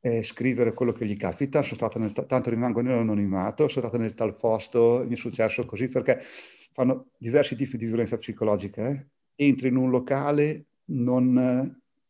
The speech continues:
non sai chi è tuo amico, chi è tuo nemico. Il locale notturno è un locale da, da prendere per persone molto forti, molto emancipate, libere,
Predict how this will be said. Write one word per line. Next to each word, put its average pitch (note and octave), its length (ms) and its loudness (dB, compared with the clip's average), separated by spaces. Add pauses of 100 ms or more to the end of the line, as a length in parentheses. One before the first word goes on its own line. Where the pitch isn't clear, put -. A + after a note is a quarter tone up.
(320)
non B2 320 -2
sai C3 280 -2
chi - 140 -4
è G2 60 -2
tuo A2+ 180 -4
amico, C3+ 400 -4
chi - 140 -6
è G2+ 60 -4
tuo G#2 180 -4
nemico. G2 640 -2 (1120)
Il A2+ 120 -8
locale A#2+ 340 2
notturno B2+ 720 0
è B2 100 -10
un A2 120 -4
locale A2+ 840 0
da, A2 140 -10 (180)
da - 200 -10
prendere A#2 720 -2 (320)
per G2+ 160 -14
persone A2 840 -6
molto A#2+ 460 -8
forti, G#2+ 460 -6
molto A#2 260 -4
emancipate, G#2 880 -6 (340)
libere, B2 560 0